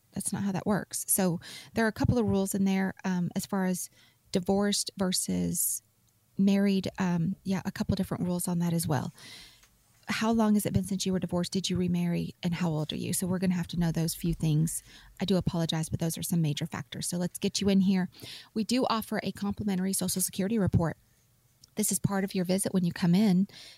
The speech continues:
This is an extensive report. It's not what's on S S A dot gov. This is going to show you early filing for Social Security at sixty-two. What is the amount at your F R A, which is sixty-six to sixty-seven, depending on the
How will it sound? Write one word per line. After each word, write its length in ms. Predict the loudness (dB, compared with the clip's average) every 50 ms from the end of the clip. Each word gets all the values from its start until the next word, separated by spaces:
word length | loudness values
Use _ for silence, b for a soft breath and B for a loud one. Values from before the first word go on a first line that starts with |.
| B -6
This 160 | -4 -4 -2
is 80 | 0 2
an 100 | 2 2
extensive 460 | 0 0 -2 -2 0 0 0 0 0
report. 420 | -2 -2 0 0 0 -2 -2 -6 _ _ _ _
It's 240 | -4 -4 -2 0 2
not 220 | 2 2 0 -2 -4 -2
what's 260 | 0 0 0 0 0
on 160 | 0 0 0 2
S 180 | 0 0 0 0
S 200 | 0 0 0 0
A 60 | -2
dot 180 | -2 -2 -2 -2
gov. 320 | 0 0 0 0 -2 -4 -10 B B B B B B _
This 160 | -4 -2 -2
is 60 | 0 2
going 160 | 2 4 4
to 80 | 4 2
show 200 | 2 2 2 2
you 280 | 2 0 -2 -4 -6 B B B B B B B _ 0
early 260 | 2 4 4 2 2
filing 320 | 2 2 2 2 2 2
for 140 | 2 0 0
Social 300 | 2 2 0 0 0 0
Security 400 | 0 -2 -2 -2 -2 -2 0 -2
at 100 | -2 -2
sixty-two. 720 | -2 -2 -2 -2 -4 -2 -2 0 0 2 2 2 0 -2 -6 B B B B B B B B 4
What 180 | 8 10 10 10
is 100 | 10 6
the 120 | 4 4
amount 240 | 6 6 4 4 2
at 140 | 2 2 2
your 140 | 0 2 2
F 220 | 2 2 0 0 0 2
R 160 | 2 2 4 4
A, 220 | 2 2 2 2
which 180 | 2 0 0 0
is 100 | 0 0
sixty-six 540 | 0 -2 -4 -4 -4 -4 -2 -2 -2 -4 -4
to 140 | -4 -4
sixty-seven, 800 | -2 -2 -2 -4 -4 -6 -6 -4 -2 0 0 2 4 4 4 2
depending 380 | 2 2 0 2 2 2 2 4
on 140 | 4 2
the 80 | 2